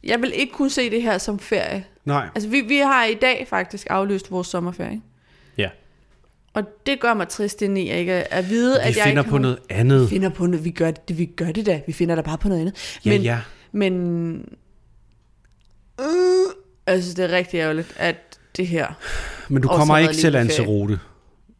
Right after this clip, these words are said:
Speaker 1: Mm, du ved, hvordan
Speaker 2: med
Speaker 1: jeg elsker det.
Speaker 2: Petangforeningen. Jeg gider det ikke. Og det var godt, vi fik det aflyst.
Speaker 1: Ja, okay.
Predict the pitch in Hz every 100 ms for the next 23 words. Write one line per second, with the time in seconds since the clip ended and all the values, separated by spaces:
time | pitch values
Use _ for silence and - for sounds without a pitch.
0 | _ - 247 262 254 247 220 214 208 220
1 | 226 214 185 175 175 110 95 - 110 107
2 | - 110 101 104 107 110 156 151 135 127
3 | 127 - _ _ _ _ _ _ _ _
4 | _ _ - 113 110 135 127 131 117 110
5 | 107 107 - - - - - _ 190 180
6 | 175